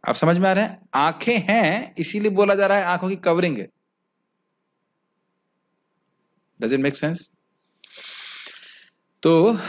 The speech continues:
ये जब हमारे हृदय शुद्ध हो जाएगा, जब हमारा चित्त शुद्ध हो जाएगा, तब हम भगवान को समझ पाएंगे। तो इसलिए शुद्ध करने की प्रक्रिया वही है, इंद्रियों को भगवान की सेवा में नियोजित करना। यस,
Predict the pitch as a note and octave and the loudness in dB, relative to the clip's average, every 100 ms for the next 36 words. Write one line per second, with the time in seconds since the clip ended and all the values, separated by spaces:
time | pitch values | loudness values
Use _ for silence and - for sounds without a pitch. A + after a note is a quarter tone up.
0 | - - - D3 C#3 D3 C#3+ D3+ C#3 D3 | -12 -14 -14 -2 2 4 4 0 0 0
1 | D#3+ D#3 C#3+ D#3 D#3 - F3 E3+ C#3 A#2+ | 0 -4 -4 -2 -2 -2 -2 0 0 2
2 | A#2+ A#2+ C#3+ C#3 C#3 C#3 D#3 - D3+ - | 2 2 0 0 -2 -2 -6 -8 -6 -4
3 | E3 C3 B2 A#2 D3 F#3+ - G3+ F3 E3 | -2 0 2 0 0 -4 -2 0 0 0
4 | C3 B2+ B2 B2 F3+ D3 C#3 C3+ D#3+ G#3+ | 0 0 -2 -2 -4 -2 -4 -2 -4 -2
5 | A3+ G#3+ E3+ F#3 - G3 F#3+ G3+ F#3+ G3 | 0 0 2 0 0 0 0 0 0 -2
6 | F#3 F#3+ F3+ G3 F3 F#3+ D3 A#2+ C#3+ C#3+ | -2 -2 2 2 4 2 2 0 -2 -2
7 | D3+ D3+ E3 C#3+ B2+ C3+ C#3 C#3+ C3+ B2+ | 0 0 0 0 0 -2 -2 -6 -2 -2
8 | D3 A#3+ - - - - B2 C#3+ D3 C#3+ | -2 -4 -10 -20 -16 -4 2 4 4 2
9 | - F#2+ - - _ - B2 G2+ - | -2 -8 -10 -18 _ -10 -8 -8 -16